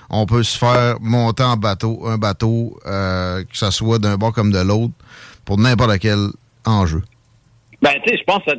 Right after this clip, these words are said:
Speaker 2: ça nous est tous déjà arrivé à un moment donné de tomber sur quelque chose, puis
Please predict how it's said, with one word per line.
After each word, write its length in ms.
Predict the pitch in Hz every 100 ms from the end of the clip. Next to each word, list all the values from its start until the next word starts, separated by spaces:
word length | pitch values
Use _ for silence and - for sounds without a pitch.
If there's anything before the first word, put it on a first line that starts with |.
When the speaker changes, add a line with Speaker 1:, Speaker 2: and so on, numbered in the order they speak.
| -
Speaker 2:
ça 80 | 151
nous 120 | 151
est 140 | 139 165
tous 160 | 254 202
déjà 300 | 113 131 131
arrivé 260 | 143 123 131
à 40 | 160
un 20 |
moment 180 | 117 110
donné 200 | 131 127
de 160 | 104 -
tomber 280 | - 131 151 156
sur 140 | 110
quelque 220 | - 107 -
chose, 280 | 143 160 143 -
puis 160 | 208